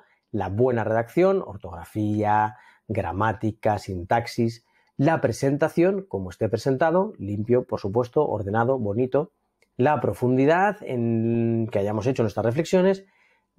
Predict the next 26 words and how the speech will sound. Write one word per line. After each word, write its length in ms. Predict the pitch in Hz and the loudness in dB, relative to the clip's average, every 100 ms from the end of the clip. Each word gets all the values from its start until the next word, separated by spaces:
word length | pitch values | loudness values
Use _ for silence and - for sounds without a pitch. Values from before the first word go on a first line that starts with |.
| - _ | -18 _
el 460 | 139 127 123 120 120 | 0 2 2 2 2
nivel 320 | 127 147 160 | 2 2 2
de 80 | 135 | 0
comprensión 440 | 123 113 110 135 | -2 -4 -4 -2
del 120 | 135 | 0
texto 280 | 131 165 - | 0 -2 -4
que 60 | 92 | -6
hayamos 240 | 92 110 | -4 -2
tenido 440 | 180 185 185 190 190 _ _ _ _ - | 2 4 4 2 -4 _ _ _ _ 0
y, 140 | 175 | 2
por 160 | 156 156 | 2 0
supuesto, 440 | 143 143 156 156 | 0 0 2 0
una 420 | 143 127 127 135 - | 0 0 0 -2 -4
última 400 | 139 123 131 131 | -4 0 2 2
reflexión 580 | 120 107 98 120 120 117 | 0 -4 -2 0 0 0
personal. 480 | 120 101 92 82 - _ _ _ _ | -2 -2 -8 -10 -14 _ _ _ _
¿Qué 100 | - | 0
es 80 | 175 | 2
lo 100 | 202 | 2
que 120 | 165 | 2
no 100 | 156 | 2
buscamos? 640 | 160 143 - 101 78 - _ _ _ _ _ _ _ - | 2 0 -2 -4 -6 -20 _ _ _ _ _ _ _ -4
La 140 | 107 104 | -4 0
copia 240 | 120 120 | 0 2
entre 180 | 110 107 | 0 -2
compañeros, 800 | 104 101 139 180 185 196 190 | -2 -2 0 2 0 -2 -8